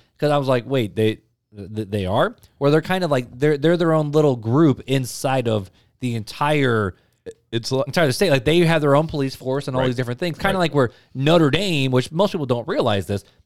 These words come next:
Speaker 1: Notre Dame ha-, is its own city.
Speaker 2: Right.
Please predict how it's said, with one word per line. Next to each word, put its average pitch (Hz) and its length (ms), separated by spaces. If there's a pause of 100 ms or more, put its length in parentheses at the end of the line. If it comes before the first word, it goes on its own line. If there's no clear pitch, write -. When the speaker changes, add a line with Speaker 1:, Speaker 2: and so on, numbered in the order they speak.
(120)
Speaker 1:
Notre 170 380
Dame 147 460 (480)
ha-, - 200
is 208 240
its 190 180
own 151 200
city. 92 520
Speaker 2:
Right. 80 240